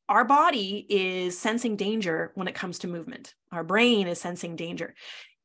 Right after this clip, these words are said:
If we can start to work with that narrative and say, "A pain does not necessarily mean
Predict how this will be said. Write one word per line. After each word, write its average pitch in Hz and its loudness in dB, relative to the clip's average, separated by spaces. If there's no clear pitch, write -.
If 330 -2
we 285 2
can 214 -2
start 208 2
to 220 0
work 190 -6
with 185 -4
that 175 0
narrative 170 -4
and 165 -8
say, 170 -4
"A 202 -6
pain 330 0
does 196 -2
not 196 2
necessarily 214 0
mean 175 -6